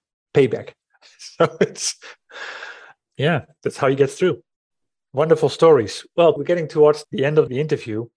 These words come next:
I always like to end with, you know, some lessons learned. Like, if you would have one advice, a do or, and or a don't towards other tech founders, people that aspire to become a tech founder, people,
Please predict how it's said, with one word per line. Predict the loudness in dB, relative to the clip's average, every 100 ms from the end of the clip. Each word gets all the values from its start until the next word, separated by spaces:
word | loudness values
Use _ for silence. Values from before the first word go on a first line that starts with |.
| _ -2
I | 4
always | 4 4
like | 2 0
to | -6 -6
end | -6 -6
with, | 0 6 6 4 -6 -4
you | -2
know, |
some | 0 0
lessons | 2 0 0 -4
learned. | 2 4 4
Like, | 0 0 -8 _ _
if | -8 -8
you | -4 0
would | 0
have | 2 0 -2 -20 _ -2
one | 0
advice, | 0 2 2 4 0 -4 -18 _ -12
a | -12
do | 0 4 6 6 2
or, | -2 0 0 -4 _ _ _ -6
and | -4 -2 2
or | 4
a | 4
don't | 4 4 4 0 -14 -20 _ _
towards | -2 0 0 0
other | 4 4 4 -2 _ _ _
tech | -4 -4
founders, | 0 -2 -2 -8 -14 -18 _ _ _
people | -8 -4
that | -2 -4
aspire | -2 2 4 2
to | -2
become | -12 -2 -2
a | 0
tech | 0 0
founder, | 0 -2 -4
people, | -10 -12